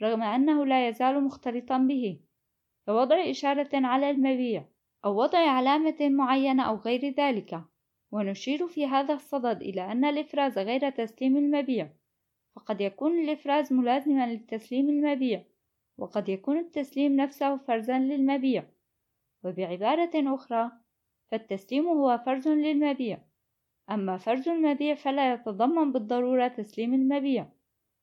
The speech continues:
وتقع نفقات الإفراز على البائع ما لم يتفق الطرفان على غير ذلك. جزاء الامتناع عن الإفراز: تنص المادة مائتان وستة على اثنان من القانون المدني على أنه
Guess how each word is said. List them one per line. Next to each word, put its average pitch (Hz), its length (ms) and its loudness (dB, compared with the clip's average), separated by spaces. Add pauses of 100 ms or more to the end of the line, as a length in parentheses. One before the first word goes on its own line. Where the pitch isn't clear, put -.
(120)
وتقع 285 500 0
نفقات 285 600 -2
الإفراز 247 440 -2
على 285 220 2
البائع 285 480 2 (580)
ما 196 100 -4
لم 196 180 -2
يتفق 311 440 -4
الطرفان 254 640 0
على 233 280 0
غير 226 340 -4
ذلك. 262 440 -2 (640)
جزاء 233 500 2
الامتناع 269 680 0
عن 277 180 2
الإفراز: 269 560 0 (680)
تنص 247 380 -4
المادة 285 440 2
مائتان 226 480 -2
وستة 294 420 -2
على 240 280 2
اثنان 247 420 -2
من 254 140 0
القانون 254 500 -2
المدني 285 520 2
على 277 300 2
أنه 214 360 0